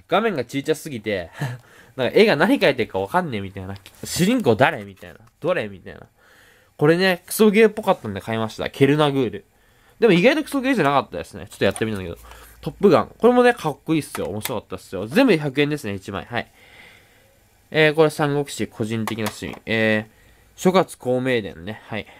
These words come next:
みんな知ってます？諸葛孔明。はい、これですね。これはね、あ、これね、なんか中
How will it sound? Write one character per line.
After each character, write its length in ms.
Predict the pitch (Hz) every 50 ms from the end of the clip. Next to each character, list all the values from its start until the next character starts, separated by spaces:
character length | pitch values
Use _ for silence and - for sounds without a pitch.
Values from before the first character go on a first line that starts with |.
| - -
み 80 | 127 113
ん 20 |
な 60 | 107
知 100 | - -
っ 20 | -
て 80 | 185
ま 80 | 214 262
す？ 160 | - 254 226
諸 100 | 180 151
葛 300 | 120 107 - - - 107
孔 60 | 101
明。 100 | 92 85 - - _ - - - - - - - - _ _ _
は 100 | - 143
い、 60 | -
こ 140 | - - - 123
れ 100 | 120 117
で 140 | 120 123
す 100 | 117 -
ね。 280 | - 67 64 65 - - - - -
こ 80 | - 165
れ 60 | 170
は 120 | 170 170
ね、 120 | 170 175 170 -
あ、 100 | 170 165
こ 140 | - 208
れ 60 | 214 233
ね、 80 | 202
な 80 | 185 160
ん 20 |
か 80 | 127 110
中 220 | - - 262 302